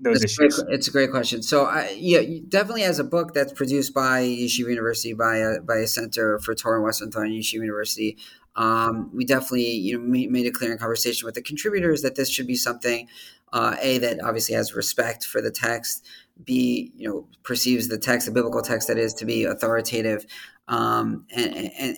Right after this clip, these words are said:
Speaker 2: and C, we're, we're not looking to, to disavow any one of their traditional belief, uh, in any way, shape, or form. We're obviously a, um, a committed, uh, Orthodox, modern Orthodox community at, at Yeshiva University,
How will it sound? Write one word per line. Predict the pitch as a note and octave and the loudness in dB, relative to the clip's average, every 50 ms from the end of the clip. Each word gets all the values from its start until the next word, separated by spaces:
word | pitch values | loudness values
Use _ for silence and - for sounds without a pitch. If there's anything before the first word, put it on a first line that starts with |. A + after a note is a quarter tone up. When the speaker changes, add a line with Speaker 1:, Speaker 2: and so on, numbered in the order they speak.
| - | -2
Speaker 2:
and | C#3+ C#3+ C#3 C#3+ | -2 0 2 2
C, | - - G#3 | 2 2 2
we're, | F3+ E3 F3+ D3 - | 2 2 2 0 0
we're | - D#3 | 0 0
not | D#3 D#3 D#3 D#3 | 2 2 2 2
looking | D#3 D3+ D3+ C#3+ C#3+ C#3+ C#3 C3+ - - - - - - | 2 2 2 2 0 0 0 -2 -4 -8 -16 -20 -16 -8
to, | - A#2 A#2 F#2 F#2 | -6 -4 -4 -4 -4
to | - C#3 C3+ | -4 -4 -2
disavow | C3 C#3+ C#3 - C#3+ B2+ C3 B2+ C#3 C#3 | 0 0 0 2 2 2 0 2 2 2
any | C#3+ C3+ | 2 2
one | C3 C3+ C3+ C3 | 2 2 2 0
of | B2 B2 | 0 2
their | C3 B2+ B2+ | 2 2 2
traditional | B2 - B2+ B2+ B2 B2 B2+ B2+ B2 | 2 0 -2 0 0 0 0 0 0
belief, | A#2 - B2 B2 B2+ B2 B2 B2 - - - - - - - _ - - | 0 0 2 4 4 4 4 2 -2 -6 -10 -14 -20 -20 -20 _ -4 0
uh, | B2+ | 2
in | A#2+ A#2+ B2 | 2 4 4
any | B2+ B2+ B2+ B2+ | 2 2 2 2
way, | B2 B2 B2 | 4 4 4
shape, | B2 - B2+ B2+ B2 | 4 2 2 0 0
or | B2 A#2+ | 0 -2
form. | - - B2 B2+ B2 A#2+ | 0 0 2 2 2 2
We're | A#2 A2+ A#2 A#2 | 2 2 2 0
obviously | A2 A#2 A2+ - - B2 A#2+ A#2 | 0 0 -2 0 0 2 2 2
a, | A2+ A2+ A2+ A2+ - - - - - _ _ - | 2 2 0 -4 -8 -18 -20 -20 -20 _ _ -8
um, | - A#2 A#2 A#2 A#2 A2+ A2+ A2 - - - - - - - - | -4 -2 0 0 0 0 0 -2 -4 -6 -10 -18 -20 -14 -6 -4
a | A2+ A#2 | -4 -2
committed, | - - B2 B2+ B2+ A#2+ B2 A#2+ A#2+ A2+ G2+ - - A2+ | -2 -2 0 0 2 2 2 2 2 0 -2 -2 0 0
uh, | A2 A2 - | 0 0 2
Orthodox, | - B2+ B2 B2 B2+ B2 A#2+ A#2 - | 0 0 0 2 2 2 2 0 0
modern | A#2 A#2+ A#2 A#2 | -2 0 0 0
Orthodox | - A#2 A#2 A#2 A#2 A2+ A#2 A2 - - | 0 -2 -2 -2 -2 -2 -2 -2 -4 -6
community | - - A#2+ A#2+ A#2 A#2 A#2 - A#2 A2+ | -6 -6 -4 -4 -4 -4 -4 -2 -2 -2
at, | G2+ A2 A2+ - - - - | 0 -2 -2 -4 -6 -8 -6
at | A#2+ A2+ | -6 -4
Yeshiva | G#2 A2+ - - - A2+ | -2 -2 -2 -2 -2 -2
University, | A2+ A2+ A2 A2+ A2 - - A2+ A2+ A2+ | -2 -2 0 0 -2 -2 -4 -4 -6 -8